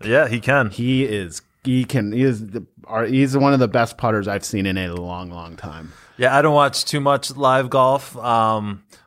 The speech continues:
Speaker 1: but I, I've been to Hawaii a couple times, so I
Speaker 2: Yeah.
Speaker 1: actually watched the Kapalua event this year,
Speaker 2: Yeah.
Speaker 1: and Cam Smith won that.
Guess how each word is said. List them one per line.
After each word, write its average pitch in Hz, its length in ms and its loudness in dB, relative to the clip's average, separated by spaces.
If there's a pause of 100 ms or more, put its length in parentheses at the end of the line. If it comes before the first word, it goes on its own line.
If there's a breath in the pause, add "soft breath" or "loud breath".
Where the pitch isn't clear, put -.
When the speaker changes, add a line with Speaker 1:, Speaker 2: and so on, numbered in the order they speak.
Speaker 1:
but 127 340 0 (120)
I, 117 280 2 (340)
I've 107 340 -6
been 113 280 2
to 117 140 2
Hawaii 104 460 2
a 110 60 -2
couple 113 280 -2
times, 117 400 0
so 113 140 2
I 98 80 4
Speaker 2:
Yeah. 101 60 2
Speaker 1:
actually 104 220 -2
watched 101 360 0
the 107 100 -2
Kapalua 104 720 2
event 113 320 0
this 120 180 -4
year, 131 340 0
Speaker 2:
Yeah. 90 320 -4
Speaker 1:
and 104 160 0
Cam 104 240 0
Smith 104 300 -2
won 101 220 0
that. 104 340 0